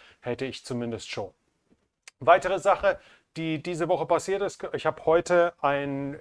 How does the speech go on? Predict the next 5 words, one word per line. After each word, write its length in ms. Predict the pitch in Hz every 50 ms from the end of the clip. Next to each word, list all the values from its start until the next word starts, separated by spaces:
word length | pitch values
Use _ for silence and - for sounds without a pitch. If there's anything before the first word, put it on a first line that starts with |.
| - -
für 160 | - 165 165
einen 220 | 151 143 135 131 120
Werbevertrag 880 | 139 160 - 190 143 - 175 165 - - 147 151 151 143 139 - - _ _ _ _
Aufnahmen 440 | - 147 156 - 190 185 185 185 180
gemacht 360 | 180 185 208 214 - -